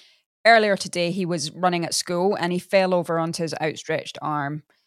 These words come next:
You examine his sore right arm and you see that it is neurovascularly intact. He's got no swelling or deformity,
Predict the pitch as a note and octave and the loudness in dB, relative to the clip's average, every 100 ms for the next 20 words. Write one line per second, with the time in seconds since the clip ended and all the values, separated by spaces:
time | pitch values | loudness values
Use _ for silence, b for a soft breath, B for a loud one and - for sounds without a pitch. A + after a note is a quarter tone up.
0 | _ _ _ E3+ E3 E3 E3 D#3 F#3 F3+ | _ _ _ -6 -4 -2 -6 -2 0 2
1 | F3+ F3 E3 D#3+ D#3 - - F3+ F3 E3+ | 0 -2 -2 -2 -2 -2 0 0 2 2
2 | D#3+ - D#3+ F3 F#3+ C#3 D#3+ D3+ E3+ D#3+ | 2 0 0 0 -2 -4 -4 -4 -4 -4
3 | - C#3 - D#3+ E3+ E3 D#3 C#3+ D3+ D3 | -6 -6 -8 -8 -4 -4 -2 -4 -6 -8
4 | D3+ C#3+ - G3 G3 G3 G3 - - - | -6 -6 -6 -6 -4 -6 -8 -10 -20 -16
5 | E3 E3+ D#3+ F#3+ E3 C#3+ C#3+ C3+ D3 D3+ | -12 -8 -4 -4 -4 -4 -6 -4 -6 -8
6 | - D3 D#3 - A#2 D3 | -4 -4 -4 -6 -6 -8